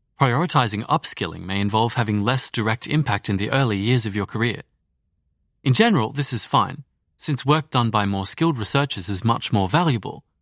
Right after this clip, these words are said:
as long as you feel confident you won't drift away from your current intentions. If you feel you want to go into more depth, you might undertake the eighty thousand hours career planning course, potentially as a capstone project.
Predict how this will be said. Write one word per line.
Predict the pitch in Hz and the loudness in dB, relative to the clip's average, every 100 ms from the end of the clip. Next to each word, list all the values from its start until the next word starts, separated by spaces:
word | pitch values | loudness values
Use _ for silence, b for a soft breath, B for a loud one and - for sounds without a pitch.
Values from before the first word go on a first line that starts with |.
| _ _ _ - | _ _ _ -4
as | 107 | 0
long | 113 | 2
as | 98 98 | 2 -2
you | |
feel | - 98 | -2 -2
confident | - 147 131 104 95 | 2 0 2 0 -2
you | |
won't | 101 98 | -2 -2
drift | 95 120 - | 0 -2 -2
away | 101 135 98 90 | 0 0 0 -4
from | 117 | -2
your | 101 | -2
current | - 107 95 101 | 0 -2 -2 -4
intentions. | 98 117 117 - 107 - - - _ _ _ _ _ _ _ _ _ - | -4 0 0 -2 -6 -6 -6 -10 _ _ _ _ _ _ _ _ _ -10
If | - | -4
you | 143 | -2
feel | - 233 120 | 2 2 4
you | 107 113 | 2 0
want | 127 131 | 0 0
to | |
go | 127 110 | 2 2
into | 104 | 2
more | 104 98 | 0 0
depth, | 127 127 - - - _ _ | 0 0 -4 -14 -16 _ _
you | 131 | 4
might | 135 165 156 | 4 4 0
undertake | 131 113 113 101 | -2 -2 -2 -2
the | - 117 120 | -2 -4 -2
eighty | 117 | -4
thousand | 117 113 101 101 | 0 0 0 -2
hours | - 95 95 - | -4 -4 -2 -4
career | - 110 131 | 0 2 2
planning | 135 117 95 87 | 2 0 -2 -4
course, | - 98 120 - - - _ _ _ | -6 -6 -4 -4 -4 -10 _ _ _
potentially | 127 139 139 113 | -4 2 2 2
as | 98 | 0
a | 92 | -2
capstone | - 113 - 107 92 | -2 -2 -2 -2 -4
project. | - 95 87 101 - - | -4 -6 -4 -6 -8 -14